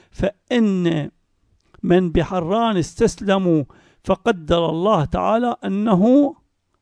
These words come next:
عاد، فلما عاد جاء الملك الكامل ابن العادل، جاء إلى حران، وكان قد سار عن ماردين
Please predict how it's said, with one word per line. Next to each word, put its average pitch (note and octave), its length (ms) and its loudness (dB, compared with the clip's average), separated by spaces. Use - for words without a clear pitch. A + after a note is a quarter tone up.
عاد، E3 840 2
فلما F3 500 0
عاد E3+ 680 2
جاء F#3+ 480 4
الملك F3+ 560 -2
الكامل A3+ 920 2
ابن D#3 220 -2
العادل، D#3+ 600 0
جاء G#3+ 460 4
إلى A3+ 300 0
حران، F3 720 0
وكان F#3+ 460 0
قد - 280 -6
سار F#3+ 380 2
عن F#3 360 0
ماردين E3 800 0